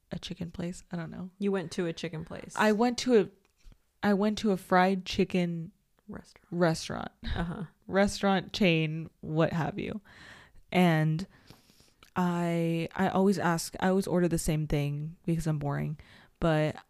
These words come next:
Speaker 1: I asked them for an extra toast, an extra s-, bread or whatever.
Speaker 2: Mm-hmm.
Speaker 1: And I said that on the drive-through. And then when I, when they charged me, they said an extra sauce.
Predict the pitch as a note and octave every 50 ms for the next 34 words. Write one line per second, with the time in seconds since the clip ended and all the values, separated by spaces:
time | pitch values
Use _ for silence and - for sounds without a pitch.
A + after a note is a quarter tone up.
0 | _ _ - - E3+ E3 E3 E3 E3 E3 - - - E3 E3 E3+ - - - -
1 | - F3 E3+ E3 E3 E3+ E3+ - - E3+ E3+ E3 D#3 - - E3 - - - -
2 | F3+ D#3 D3+ D3+ - - - A#3 - - - - - - - - - _ _ _
3 | - D#3+ E3 E3 - - - E3+ E3 - - F3 - D#3 D#3 - - - C3+ C3+
4 | D#3+ D#3+ D#3 D3 - - - - G3+ - - - - - G#3+ - - - - E3
5 | - - F3+ F3 D#3+ D3+ D#3 D3+ D3+ D3+ D3+ - - - _ _ _ _ _ -
6 | - F#3 F3 - F3+ E3 E3+ E3+ E3 E3 D#3+ D#3+ - F#3+ A3 A#3+ A#3 - - -
7 | - - G3 G3 _ _ _ _ _ _ - - - - - - _ _ _ _
8 | _ - - F#3 F3 E3+ E3 D#3+ E3 D#3+ D#3+ E3 E3 D#3+ D#3 D3+ D3+ D3+ C#3 C#3
9 | - - _ _ _ - F#3 F3+ E3+ D#3+ D#3+ D#3+ - - - A#3 C4 C#4 B3 -
10 | - D#3+ D3+ D3+ D3+ D3+ D#3 D#3+ F3+ G#3 G#3+ - - G3 F3+ - - E3 D#3+ D#3
11 | D#3 D#3 D3+ D3 E3 - - - F3+ E3 D#3+ E3 D#3 - - E3+ D#3+ - - -
12 | E3 D#3 D#3 - - - G3 G3+ F3 - - G3+ - - - - - -